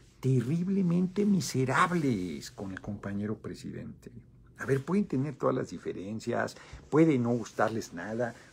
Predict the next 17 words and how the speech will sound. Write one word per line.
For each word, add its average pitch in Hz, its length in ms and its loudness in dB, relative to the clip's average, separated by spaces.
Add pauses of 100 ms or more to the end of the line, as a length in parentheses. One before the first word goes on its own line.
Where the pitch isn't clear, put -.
puede 208 180 4
todo 240 400 4
lo 170 180 6
que 120 120 0
quieran, - 320 -4
pero 127 180 2
desearle 160 640 -2
mal, 85 520 -6 (380)
que 120 140 -2
se - 140 -4
contagie, 156 680 -4
que 104 140 -4
le 107 120 -2
haga 123 260 -2 (520)
daño 139 380 0
el 104 100 0
bicho, - 440 -12